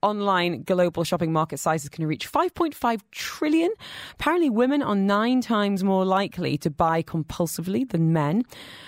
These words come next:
And around ninety-six percent of people admit they are making impulsive purchases, either in stores or online. So we're gonna be talking shopping addiction this hour. And I wondered, um,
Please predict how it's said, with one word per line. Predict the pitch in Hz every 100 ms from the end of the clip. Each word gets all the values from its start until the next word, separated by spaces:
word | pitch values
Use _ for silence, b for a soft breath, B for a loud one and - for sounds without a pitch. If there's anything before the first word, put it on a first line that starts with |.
| B -
And | 269 285 277
around | 277 277 277
ninety-six | 320 320 285 -
percent | - 185
of | 165
people | 180 180
admit | 180 -
they | 202 202
are | 220
making | 220 185 185 185
impulsive | 208 202 208 185 - 208 -
purchases, | 349 330 233 147 135 -
either | 165
in | - 165
stores | - 139 135
or | 147
online. | 170 214 202 131
So | - 214 b b b b b
we're | 320
gonna | 330
be | -
talking | 254 233 190
shopping | 185 - 143
addiction | 127 - - 143 -
this | 147 135 -
hour. | 120 107 110
And | - 202
I | 226
wondered, | 254 302 302 175 - 147 - b b b b
um, | 190 190 196 196 190